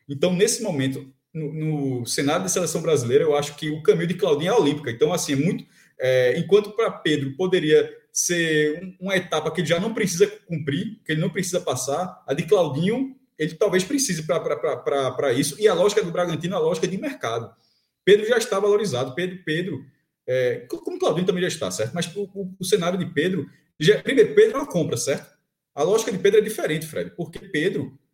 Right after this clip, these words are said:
é uma compra do Flamengo pra render no Flamengo. Claudinho é pra você negociar. Pedro pode até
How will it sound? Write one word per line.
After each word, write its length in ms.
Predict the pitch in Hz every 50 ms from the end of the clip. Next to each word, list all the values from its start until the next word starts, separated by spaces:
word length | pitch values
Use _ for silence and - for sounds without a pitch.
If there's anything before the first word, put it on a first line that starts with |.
| _ _ _ -
é 40 | 185
uma 240 | 233 277 285 277
compra 300 | - - 254 - 277 415
do 80 | 381 370
Flamengo 500 | - - 392 349 262 180 190 226 - -
pra 140 | - 247 233
render 320 | 277 302 294 - - 403
no 100 | - -
Flamengo. 500 | - - - 202 139 120 107 101 90 - - _ _ _ _ _ _ _ _ _ _ _ _ _ _ _ _ _ _ _ -
Claudinho 320 | 220 233 214 185 220 262
é 20 |
pra 140 | 262 - 269
você 160 | 269 269 -
negociar. 400 | 269 254 - - 254 - 226 214
Pedro 240 | - 220 226 226 226
pode 200 | 240 233 226 208
até 140 | 196 233